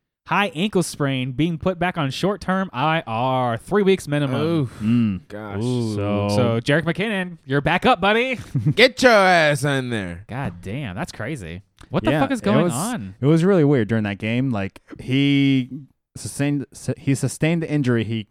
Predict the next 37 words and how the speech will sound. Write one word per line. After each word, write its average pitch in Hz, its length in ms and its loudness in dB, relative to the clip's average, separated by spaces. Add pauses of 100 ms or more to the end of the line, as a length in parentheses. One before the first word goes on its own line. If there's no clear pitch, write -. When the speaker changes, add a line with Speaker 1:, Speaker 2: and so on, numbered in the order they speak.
(200)
Speaker 3:
went 123 200 -4
out 123 100 -6
for 117 120 -4
another 110 380 0
series, 117 460 0
and 123 100 -2
then 101 120 -2
they 98 180 -2
just 95 200 -6
pulled 104 300 -2
him 98 220 -8 (180)
back 95 200 -8
out. 107 280 -4 (120)
Speaker 1:
Yeah. 113 240 -4
Speaker 3:
Like, 104 180 -6
and 98 160 -6
he 110 140 0
was 110 120 2
kinda 110 220 -6
mad 101 460 -4 (160)
that 98 180 -4
he 101 300 -2
wasn't 95 480 -4
able 92 200 -6
to 95 60 -8
go 98 140 -6
back 98 180 -4
into 92 160 -8
the 90 80 -12
game. 92 400 -6 (840)
Speaker 1:
But - 60 -4
Speaker 3:
But, 117 240 4
Speaker 1:
then - 80 2
Speaker 3:
uh, 117 340 2
they, 117 240 0
Speaker 1:
I 120 60 -2
R. 87 220 -6